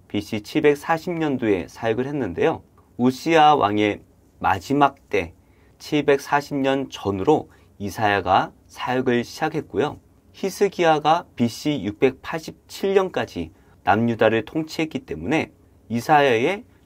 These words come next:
주된 활동은 비씨 칠백사십 년 전후로부터 비씨 육백팔십칠 년까지 이루어졌다라는 것을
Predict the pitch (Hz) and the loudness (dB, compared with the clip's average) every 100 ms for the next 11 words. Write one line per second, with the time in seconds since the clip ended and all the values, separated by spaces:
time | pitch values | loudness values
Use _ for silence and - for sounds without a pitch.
0 | - - 123 160 175 180 - 135 - 104 | -16 -2 2 4 4 0 -6 -6 -6 -4
1 | 156 90 _ _ _ - 117 - 131 131 | -4 -6 _ _ _ -6 -6 0 0 0
2 | 170 151 151 - 160 156 160 151 151 147 | 0 2 2 0 -8 -6 -4 -2 -2 -4
3 | - 98 113 123 117 - - 82 127 214 | -6 -4 0 0 0 -4 -10 -4 -4 -4
4 | _ _ _ _ 104 95 - 98 101 139 | _ _ _ _ -10 -8 -8 -8 -2 0
5 | 131 - 147 - - - 175 175 175 - | 0 -2 -8 -8 -18 -10 -6 -4 -4 -6
6 | 98 - 127 - _ _ - 107 120 127 | -6 -2 -2 -4 _ _ -8 0 4 4
7 | 120 107 - 95 - - 95 98 - - | 2 -2 -4 -4 -6 -8 -8 -6 -6 0
8 | 143 | 0